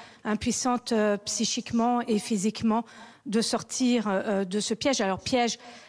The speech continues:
elle a décrit qu'elle était comme dans un piège à loup, c'est-à-dire qu'elle n'arrivait pas du tout à s'extirper, euh, de la situation. Et il y avait des témoins, il y avait des personnes qui étaient autour.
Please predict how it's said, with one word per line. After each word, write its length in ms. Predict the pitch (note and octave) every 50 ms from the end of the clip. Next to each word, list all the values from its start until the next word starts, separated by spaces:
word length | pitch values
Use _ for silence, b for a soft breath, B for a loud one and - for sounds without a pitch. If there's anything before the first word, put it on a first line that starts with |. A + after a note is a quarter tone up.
| B B
elle 160 | G#3 G#3+ A3+
a 80 | A3
décrit 520 | G#3 G3+ A#3 A#3 A3+ - - C#4 C#4 C#4 C4
qu'elle 220 | - - A3 G#3
était 300 | G#3+ G#3 G#3+ - C4 A#3+
comme 200 | - - A#3 A3+
dans 220 | G#3+ A3 A3 G3+ A3
un 80 | A3
piège 320 | G#3+ - - C4 B3+ A#3+ A3
à 100 | G#3+ G#3+
loup, 180 | G#3+ G#3+ B3
c'est-à-dire 420 | B3+ - - G#3 F3+ F3+ G#3+ A3+ A3
qu'elle 160 | - G3 F#3+
n'arrivait 320 | F#3+ F#3+ F#3+ F#3 F#3+ F#3
pas 200 | F#3 - - G#3
du 180 | F#3+ F#3 G3+ G3+
tout 200 | - - A#3+ A3+ B B B B B B B
à 180 | - G3+ G3+
s'extirper, 920 | - - - C#4 - - - - - B3+ - - - - B3 A#3 A#3+ A3+ A3+
euh, 140 | G3+ G3 G3
de 100 | F3+ G#3
la 160 | G3+ G3+ G3+
situation. 760 | - - - G#3 - - G#3 F#3 F3+ - - - B3 C#4 C#4 B B B B B B B B B
Et 100 | A#3 A3+
il 60 | A3+
y 80 | A3 A#3+
avait 200 | A#3+ A#3 C#4 A#3+
des 100 | C4+ B3+
témoins, 340 | B3+ - B3+ A#3+ A3+ A3+ B3
il 60 | B3
y 40 | A3+
avait 140 | G3 G3
des 120 | F#3+ G3+ G3
personnes 320 | - G3 - - B3 A#3+
qui 80 | - A#3+
étaient 180 | G#3+ - G#3+
autour. 500 | G3+ G3 F#3+ - - A3 A3+ A#3+ C#4+ C4+